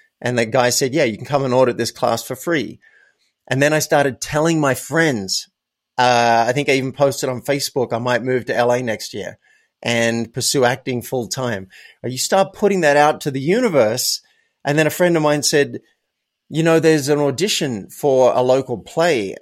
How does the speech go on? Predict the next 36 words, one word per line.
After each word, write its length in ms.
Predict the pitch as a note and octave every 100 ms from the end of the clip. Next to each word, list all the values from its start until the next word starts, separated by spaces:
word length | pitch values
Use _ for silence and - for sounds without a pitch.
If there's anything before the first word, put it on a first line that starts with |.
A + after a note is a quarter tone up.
| -
uh, 380 | A2+ A2 G#2+ G2+
Dracula, 580 | G#2+ D3+ D#3 C3+ F#2 - _ -
and 160 | A#2+ B2
I'm 140 | C#3
gonna 180 | C3 B2
go. 280 | C#3+ D#3+ A#2+
Do 60 |
you 80 | B2+
wanna 140 | C3
come?" 400 | A#2 F#3 C3+ F2 - _ _ _ _ _ _ _
I 100 | A#2
said, 320 | A#2+ C#3 A#2+
"Yes." 420 | A#2+ - - - - _ _ _ _ -
I 100 | B2
don't 120 | B2+
know 140 | B2
what 280 | B2 A#2 C#3
I'm 120 | D#3
doing, 520 | D#3 D#3+ C3+ B2+ C3+ C3 _ _
but 480 | - A#2 A2+ - _
I'm 160 | B2 A#2
gonna, 240 | A#2 A2+
I'm 140 | A2 A#2
gonna 200 | A#2 A#2
go. 460 | A#2+ A#2 G2+ G#2 _ _ _ _ _ _
And 480 | B2+ C3 C3 C3 B2+
before 400 | C#3 B2 D#3 D#3
I 60 | D#3
got 220 | C#3 C3
to 80 | A#2+
the 100 | C#3+
audition, 560 | B2 C3+ B2+ C#3 A#2+ A#2+
I 280 | A#2 A#2 A2+
bought 280 | G2+ B2 A2+
the 80 |
script 500 | A2 - E3+ - -